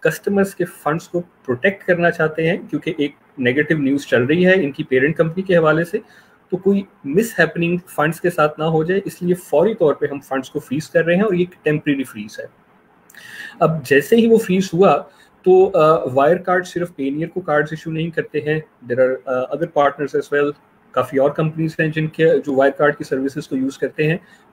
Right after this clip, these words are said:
तो unfortunately वो सारी companies के customers के जो funds हैं वो temporary freeze हो गए, ये दो दिन पहले की बात है। अ, तो ये एक छोटा सा background है, अ, इस सारी episode का। और इसमें एक चीज़ जो मैंने शुरू में कही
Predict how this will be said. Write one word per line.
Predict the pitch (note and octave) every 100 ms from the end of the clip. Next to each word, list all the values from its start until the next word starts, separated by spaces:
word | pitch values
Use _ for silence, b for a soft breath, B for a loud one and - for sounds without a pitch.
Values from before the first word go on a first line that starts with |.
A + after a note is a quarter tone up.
| -
तो | F3+
unfortunately | G#3 G#3 F3 F3 E3+ D#3+ F#3+
वो | F3+
सारी | F3 - D3+ D#3+
companies | - D#3 D3+ D3+ D3+
के | -
customers | D#3 C3 - D3 D3
के | -
जो | C#3+
funds | - B2+ B2 D3+
हैं | F#3
वो | G#3+
temporary | F#3 C3+ B2+ C#3+ F#3+
freeze | - C#3+ D#3+ -
हो | G#2+
गए, | A2 A2+ - -
ये | B2 B2+
दो | B2+ C3
दिन | A#2+ A2
पहले | G#2+ G#2+ A#2
की | G#2
बात | - A#2 -
है। | - _ _ _ _ _ _ B B B B B B -
अ, | E3 F3+
तो | F#3+
ये | F3+ F#3+
एक | B3+ G#3 G3 -
छोटा | - F3
सा | - G3+
background | C#3 B2 C3 D#3 A3 A#3
है, | D3+ - - - -
अ, | C#3 C#3 C#3 C#3 C#3 - -
इस | C#3+ -
सारी | C#3+ C#3
episode | A#2+ E3 G3+ G3
का। | - D#3+ - b b _
और | C#3 C#3+
इसमें | D#3+ - F3+ F#3
एक | F#3+ D#3
चीज़ | - F3
जो | F3+
मैंने | E3+ E3 E3 E3
शुरू | - E3+
में | F#3+
कही | F#3+ D#3 F3+